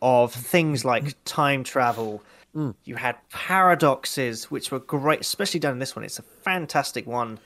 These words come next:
Speaker 1: You know, the predestination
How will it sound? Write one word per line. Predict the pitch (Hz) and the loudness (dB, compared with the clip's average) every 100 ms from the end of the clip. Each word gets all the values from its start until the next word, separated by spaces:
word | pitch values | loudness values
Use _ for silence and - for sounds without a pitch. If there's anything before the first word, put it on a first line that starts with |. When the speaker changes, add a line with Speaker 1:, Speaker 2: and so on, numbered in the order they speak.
| - - - _ _ _ _ _ _ _ | -20 -20 -20 _ _ _ _ _ _ _
Speaker 1:
You | - 139 | -4 -2
know, | 120 - | -2 -2
the | 143 - _ | -8 -8 _
predestination | - 202 170 170 - 156 175 - 160 131 117 | 2 4 4 2 4 4 6 4 2 2 -2